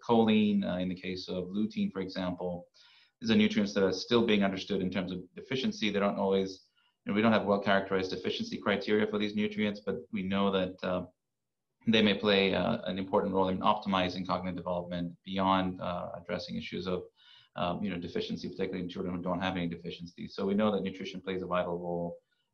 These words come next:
uh, in brain development and function. Uh, I think that the two questions were about, uh, you know, nutrition in sort of daily cognitive functioning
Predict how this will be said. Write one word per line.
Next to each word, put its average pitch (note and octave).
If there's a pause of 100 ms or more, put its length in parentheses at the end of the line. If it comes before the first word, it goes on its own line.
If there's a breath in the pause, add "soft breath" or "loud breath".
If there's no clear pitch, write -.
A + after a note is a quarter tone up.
(100)
uh, F2
in F2
brain F2
development E2+
and -
function. - (640)
Uh, F#2
I A2+
think B2
that G#2
the A2
two G#2+
questions G#2
were G2
about, F#2+ (100)
uh, F2+ (360)
you G2+
know, F#2
nutrition F#2+
in F2+
sort F2
of F2+
daily F#2+
cognitive F2+
functioning F2+